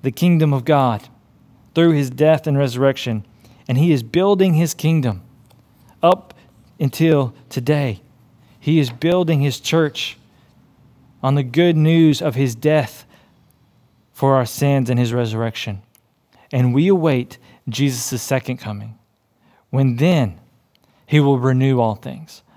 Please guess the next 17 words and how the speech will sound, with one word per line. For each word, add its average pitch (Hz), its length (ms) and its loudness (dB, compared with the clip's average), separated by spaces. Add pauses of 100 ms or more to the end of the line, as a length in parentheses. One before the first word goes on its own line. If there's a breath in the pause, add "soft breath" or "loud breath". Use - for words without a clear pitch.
(100)
All 156 200 4
things 139 360 -2
will 127 120 -2
be 127 220 0
made 113 420 -2 (260 loud breath)
right. 110 540 -8 (1900)
So - 120 -8
until 156 340 2
then, 135 220 0
we 135 120 0
are 127 100 0
called 135 340 -4
to 135 100 -4
live 131 280 2
in 135 100 -2
this 123 240 -4
world, 120 380 -4